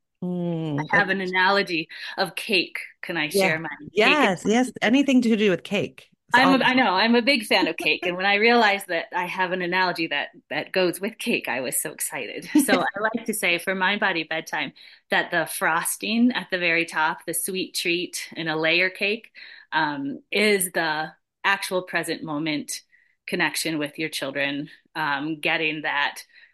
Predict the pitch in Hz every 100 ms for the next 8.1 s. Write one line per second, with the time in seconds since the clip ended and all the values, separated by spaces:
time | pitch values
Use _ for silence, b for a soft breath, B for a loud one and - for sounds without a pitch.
0 | b - 226 202 - 135 165 156 139 131
1 | - _ _ 151 123 - - 226 185 185
2 | 160 165 156 143 143 - 143 139 135 -
3 | 160 151 160 147 147 143 131 127 139 139
4 | 143 143 147 147 151 143 - 139 - -
5 | 135 - 156 151 - 160 - 131 131 131
6 | 131 - B B B 147 147 - 147 170
7 | 208 147 139 151 170 _ _ _ 165 156